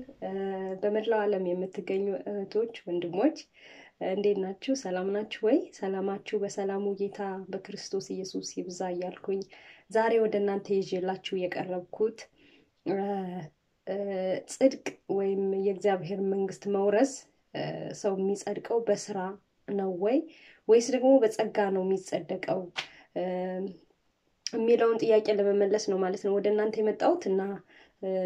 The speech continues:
ጽድቅ <coughs> በስራ ቢሆን ኖሮ፣ እ፣ ለምን፣ እ፣ መጽሐፍ ቅዱስ አዲስ ኪዳን አስፈለገ?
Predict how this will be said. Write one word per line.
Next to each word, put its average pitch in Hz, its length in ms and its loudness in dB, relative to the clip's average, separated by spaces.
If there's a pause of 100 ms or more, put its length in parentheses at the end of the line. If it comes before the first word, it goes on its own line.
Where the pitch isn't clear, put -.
(140)
ጽድቅ - 340 -2 (380)
<coughs> - 760 4 (340)
በስራ 226 400 4
ቢሆን 196 320 0
ኖሮ፣ 190 160 2 (1200)
እ፣ 208 120 -6 (220)
ለምን፣ 214 400 2 (1120)
እ፣ - 80 -6 (100)
መጽሐፍ 196 380 -2
ቅዱስ 185 360 -6
አዲስ 190 300 -4
ኪዳን 180 340 0
አስፈለገ? 196 580 2